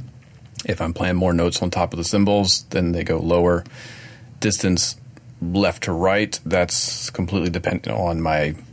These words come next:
where my feet need to be to be comfortable. So, so sometimes on my setup, if I'm using twelves or thirteens, the hi-hats are, like, out in freaking, they're out in Pluto. <laughs> They're way out there. There's probably, like, six-inch gap between the snare drum and the cymbals.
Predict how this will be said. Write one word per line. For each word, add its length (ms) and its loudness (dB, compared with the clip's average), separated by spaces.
where 240 0
my 140 0
feet 340 -2
need 160 -2
to 60 -4
be 160 -2
to 80 -2
be 100 -2
comfortable. 540 -2
So, 180 -4
so 400 -2
sometimes 480 2
on 80 2
my 100 2
setup, 340 0
if 80 -2
I'm 140 0
using 340 -4
twelves 320 0
or 40 -6
thirteens, 640 -2
the 100 0
hi-hats 500 -2
are, 140 -6
like, 220 -4
out 280 0
in 160 -6
freaking, 480 -4
they're 100 2
out 100 2
in 80 -6
Pluto. 500 -2
<laughs> 280 0
They're 280 2
way 320 2
out 180 -4
there. 120 -2
There's 180 2
probably, 320 4
like, 240 4
six-inch 640 0
gap 320 0
between 600 -2
the 80 -6
snare 260 2
drum 260 -4
and 100 -4
the 60 -8
cymbals. 520 -4